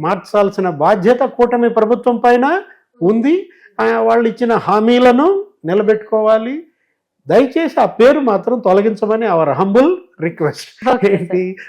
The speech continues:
Speaker 1: వాలంటీర్ అనే పదం బదులు వేరే ఒక పదాన్ని తీసుకువచ్చి,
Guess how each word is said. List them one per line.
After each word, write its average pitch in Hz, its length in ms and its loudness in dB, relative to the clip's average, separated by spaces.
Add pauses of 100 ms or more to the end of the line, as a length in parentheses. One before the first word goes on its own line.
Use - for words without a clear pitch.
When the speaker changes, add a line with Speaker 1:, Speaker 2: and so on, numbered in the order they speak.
(140)
Speaker 1:
వాలంటీర్ 202 480 -2
అనే 180 180 -2
పదం 160 400 -2
బదులు 226 480 0 (300)
వేరే 220 340 4
ఒక 175 260 0
పదాన్ని 220 640 0 (360)
తీసుకువచ్చి, 214 840 -8